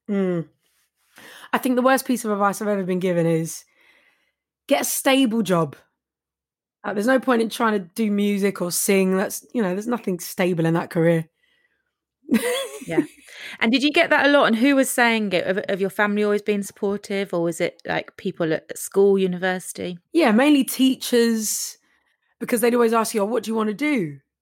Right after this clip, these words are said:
Speaker 1: And I'd be like,
Speaker 2: Mm.
Speaker 1: "Oh, I'd love to be a singer," or blah, blah. And they go, "Hmm, yeah, but, you know, you need to have something else to fall back on, or don't know if that's gonna be solid enough. There's so many people, it's so competitive, blah, blah, blah." You know, th-,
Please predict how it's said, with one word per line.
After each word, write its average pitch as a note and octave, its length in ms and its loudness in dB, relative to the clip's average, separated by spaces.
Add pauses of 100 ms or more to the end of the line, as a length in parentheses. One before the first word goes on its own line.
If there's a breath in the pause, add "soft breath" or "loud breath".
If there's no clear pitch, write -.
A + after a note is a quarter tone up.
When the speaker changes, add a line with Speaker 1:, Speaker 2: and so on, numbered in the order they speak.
(140)
Speaker 1:
And F#3+ 100 -10
I'd F#3+ 100 -8
be A3+ 80 -4
like, B3+ 140 -4
Speaker 2:
Mm. D4 120 -4
Speaker 1:
"Oh, C4 120 -2
I'd G#3+ 100 -6
love G#3+ 180 -6
to G3+ 80 -12
be F#3 100 -6
a F3 40 -10
singer," C4+ 340 -4
or A#3 500 -4
blah, G#3+ 180 -8
blah. G3+ 200 -10
And F#3+ 100 -10
they F#3+ 80 -6
go, G#3 220 -6
"Hmm, C4+ 500 4 (800 loud breath)
yeah, F4 580 4
but, A#3 400 4 (220)
you A#3 120 -4
know, F3+ 80 -2
you F3 160 -2
need G#3 140 -4
to - 60 -16
have F#3 120 -12
something F#3+ 440 -10
else F3 400 -10
to - 120 -20
fall G3 180 -4
back F#3 300 -8
on, D#3 260 -6
or D3+ 340 -4 (680)
don't A#3 120 0
know G3 140 2
if F#3 140 -2
that's - 240 -8
gonna F3+ 200 -2
be F3 540 0
solid F#3+ 460 0
enough. F3 240 -4
There's - 160 -8
so G3+ 240 -2
many F#3+ 220 0
people, G#3 300 -8
it's F#3 120 -8
so A3 140 -4
competitive, A3+ 1000 0 (760 loud breath)
blah, G3 160 2
blah, F3+ 180 -2
blah." A#3+ 580 2
You A3+ 160 -4
know, G3 240 -2
th-, B3 200 -4